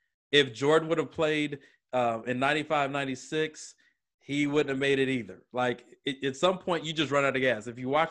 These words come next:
the, the T V show, uh, the documentary The Last Dance, he talks about, like, we could have gave it one more run, but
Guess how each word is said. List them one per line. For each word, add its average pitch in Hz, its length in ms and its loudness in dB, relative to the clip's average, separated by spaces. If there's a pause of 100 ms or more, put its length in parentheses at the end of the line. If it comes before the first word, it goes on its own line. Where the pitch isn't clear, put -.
the, 131 260 0
the 123 300 -6
T 165 140 -8
V 156 140 -10
show, 147 520 -2 (320)
uh, 120 80 -2
the 120 80 -4
documentary 135 420 -2
The 135 60 -2
Last 135 220 2
Dance, 139 220 -2
he 156 100 -14
talks 151 280 0
about, 123 140 0
like, 120 200 0 (200)
we 143 80 -2
could 156 140 0
have 143 80 -2
gave 147 140 4
it 131 40 0
one 143 160 0
more 151 160 0
run, 151 320 2
but 127 280 2